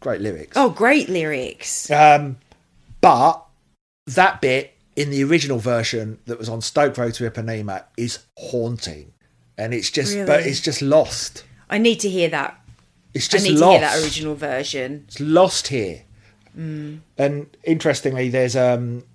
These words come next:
Speaker 1: well, there's a quote here from him where he said, Chris, Chris Neal, the producer, uh, Borth did bring something to the band, but I think his approach was fine for the shorter songs and it wasn't needed for tracks like A Hundred Nights in This Town.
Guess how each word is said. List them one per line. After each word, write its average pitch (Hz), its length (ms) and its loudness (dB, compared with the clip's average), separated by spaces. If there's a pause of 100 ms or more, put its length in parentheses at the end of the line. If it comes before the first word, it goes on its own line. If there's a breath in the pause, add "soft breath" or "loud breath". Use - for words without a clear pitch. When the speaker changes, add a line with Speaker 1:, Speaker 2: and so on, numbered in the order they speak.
(460)
Speaker 1:
well, 131 160 0
there's 107 240 -4
a - 160 -18
quote 120 260 -4
here 127 180 0
from 120 180 -6
him 117 360 -2 (140)
where 120 180 0
he 123 120 -4
said, 127 420 -2 (420)
Chris, 117 360 -2
Chris - 280 -6
Neal, 120 240 -4
the 101 80 -10
producer, 101 600 -6 (920 soft breath)
uh, 123 160 4
Borth 151 380 6
did 151 200 2
bring 117 200 -8
something 107 340 -6
to - 80 -12
the 98 80 -12
band, 110 300 -6
but 98 120 -4
I 110 40 -4
think 135 240 -6
his 110 120 -8
approach 117 360 -4
was 110 120 -10
fine 127 340 -4
for 120 120 -10
the 110 80 -6
shorter 135 380 -2
songs 98 440 -8
and 101 100 -12
it 101 100 -14
wasn't 113 340 -4
needed 104 340 -6
for 104 100 -14
tracks 104 380 -10
like 92 240 -10
A 90 40 -10
Hundred 92 380 -12
Nights 92 280 -10
in 90 120 -14
This 92 200 -12
Town. 62 340 -14